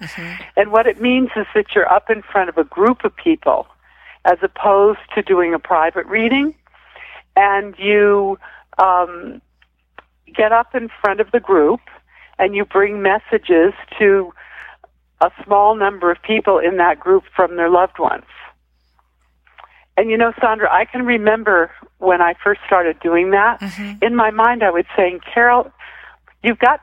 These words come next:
Speaker 2: to be nuts. You're standing up in front of people and you're going to bring them messages from their loved ones who have passed on."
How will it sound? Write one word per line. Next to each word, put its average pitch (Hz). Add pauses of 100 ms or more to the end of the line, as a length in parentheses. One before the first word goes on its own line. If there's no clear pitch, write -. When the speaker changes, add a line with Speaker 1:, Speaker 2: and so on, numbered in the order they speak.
Speaker 2:
to 247
be 185
nuts. 180 (500)
You're 196 (100)
standing 247
up 196
in 180
front 233
of 233
people 175 (480)
and 185
you're 240
going 226
to 220
bring 240
them 185
messages 185 (100)
from 185
their 165
loved 170
ones 180
who 180
have 165
passed 175
on." 196